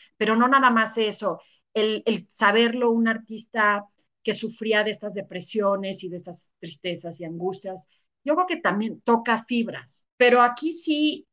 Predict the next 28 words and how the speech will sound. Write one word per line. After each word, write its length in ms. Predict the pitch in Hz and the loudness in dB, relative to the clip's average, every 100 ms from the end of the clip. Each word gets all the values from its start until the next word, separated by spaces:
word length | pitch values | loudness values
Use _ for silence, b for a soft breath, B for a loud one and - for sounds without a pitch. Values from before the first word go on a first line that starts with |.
| _ _ | _ _
pues 160 | 202 190 | -12 -12
aquí 240 | 165 254 | -8 -8
sí 120 | 247 | -6
estamos 420 | 262 233 214 226 202 | -4 0 0 -2 -6
hablando 480 | 160 180 185 214 | -2 -2 0 -4
de 160 | 180 156 | -2 -2
un 200 | 175 180 | -4 -8
pintor 800 | - 190 - 185 190 208 240 - | -12 -12 0 6 8 6 4 -8
que, 460 | 185 156 151 139 - | -6 -2 -2 -6 -6
que 100 | 185 | -2
marca 500 | 185 202 214 214 196 | 4 4 4 0 0
la 140 | 175 151 | 0 -4
historia 600 | - 214 220 190 180 196 | -4 -2 0 2 0 0
del 140 | 170 | 0
arte, 440 | 185 175 - 175 190 _ | 2 2 -2 -12 -12 _
que 100 | 202 | 2
además, 760 | 185 180 180 196 208 220 - _ | 2 2 4 6 6 2 -6 _
sin 380 | - - 214 208 | -12 0 2 4
duda, 520 | 240 240 220 226 214 | 2 4 6 6 6
¿no? 360 | 175 196 262 262 | 0 0 0 -2
sienta 500 | - 214 226 233 226 | -2 -2 0 2 2
los 300 | 190 170 - | 2 -2 -2
precedentes 1000 | 175 - 175 196 196 190 202 202 - _ | -2 0 0 0 -4 -2 -2 -2 -8 _
del 240 | 170 185 | -2 4
arte 260 | 202 208 254 | 6 6 4
moderno. 720 | 226 151 196 240 190 - - | 4 6 4 4 2 -6 -10
O 80 | _ | _
sea, 240 | - 151 | -12 -12